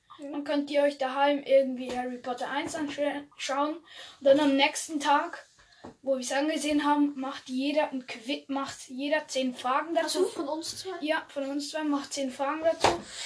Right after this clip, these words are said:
Speaker 2: Und dann machen wir wie immer ein kleines Quiz. Und das mit den Snacks bleibt, habe ich gedacht.
Speaker 1: Ja.
Speaker 2: Also, weißt du, dann essen wir einfach den Snack und sagen einfach das Re-,
Speaker 1: Das Rezept.
Speaker 2: Rezept für euch. Ja, und das wär's eigentlich schon gewesen.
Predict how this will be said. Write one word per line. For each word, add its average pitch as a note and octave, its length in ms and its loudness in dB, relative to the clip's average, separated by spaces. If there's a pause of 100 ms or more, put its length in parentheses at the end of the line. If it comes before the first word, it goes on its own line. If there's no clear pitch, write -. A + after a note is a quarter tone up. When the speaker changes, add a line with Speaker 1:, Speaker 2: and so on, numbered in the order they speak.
(220)
Speaker 2:
Und - 120 -2
dann D4 100 2
machen D#4 280 0
wir C#4+ 140 0
wie D4+ 180 0
immer D4+ 140 -2
ein C#4+ 140 0
kleines C4 440 -2
Quiz. D#4+ 400 0
Und C#4+ 160 0
das D4 200 4
mit C#4 140 -2
den C4 140 4
Snacks C#4+ 540 -2
bleibt, D4 500 2
habe D#4 180 0
ich F4 100 -2
gedacht. F4 600 0
Speaker 1:
Ja. C4+ 260 -8 (300)
Speaker 2:
Also, D4 220 -4 (120)
weißt D#4 280 2
du, E4 40 -4
dann C#4+ 280 0
essen C#4+ 380 2
wir D#4 160 2
einfach D4+ 240 -4
den C#4 180 0
Snack D#4 320 0
und C4+ 140 -2
sagen C4+ 220 2
einfach B3+ 200 -4
das C4 280 -4
Re-, A3 100 -14 (560)
Speaker 1:
Das - 220 -8
Rezept. - 520 -10
Speaker 2:
Rezept C4 460 -6
für E4 380 2 (100)
euch. - 260 -2 (1000)
Ja, A3+ 120 -12
und B3 120 -10
das A#3+ 220 -6
wär's A#3 260 -6
eigentlich B3 240 -6
schon A3+ 160 -10
gewesen. A3+ 440 -6